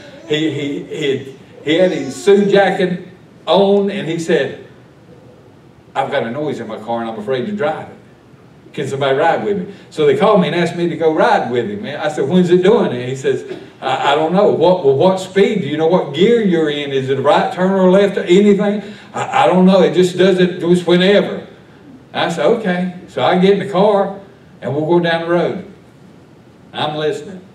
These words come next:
This car's quiet. I mean, he's got a Lincoln Continental, air ride suspension. This thing is floating. It is so quiet. Nothing. He rides me all over town.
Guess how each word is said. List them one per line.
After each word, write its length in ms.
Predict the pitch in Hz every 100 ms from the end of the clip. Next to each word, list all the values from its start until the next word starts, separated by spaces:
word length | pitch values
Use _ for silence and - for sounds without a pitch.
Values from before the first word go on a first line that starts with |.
| _ - - - -
This 160 | 135 - -
car's 320 | 110 98 -
quiet. 560 | - 120 107 - - - - - - - - - - - - - 131
I 180 | 147
mean, 200 | 139 131
he's 260 | - 190 180
got 200 | 170 147
a 80 | 120
Lincoln 680 | - 185 180 - 202 190 - - - _ -
Continental, 840 | 156 - 131 139 135 113 104 104 - - -
air 280 | 160 175 185
ride 340 | 170 175 151
suspension. 880 | - 123 - - 143 120 110 110 107 - - -
This 340 | 127 190 185 180
thing 300 | 151 139 120
is 180 | 110
floating. 800 | - - 135 135 127 185 180 180 - - - - - - _ - - - -
It 120 | 120 120
is 160 | 107
so 200 | 113 98
quiet. 440 | 92 110 104 - - - - - _ - _ _ _ _ -
Nothing. 460 | 120 135 135 - - - - _ - - - -
He 140 | 208
rides 360 | 190 190 180 -
me 120 | 185
all 240 | 175 175
over 200 | 175 170
town. 440 | 160 170 147 127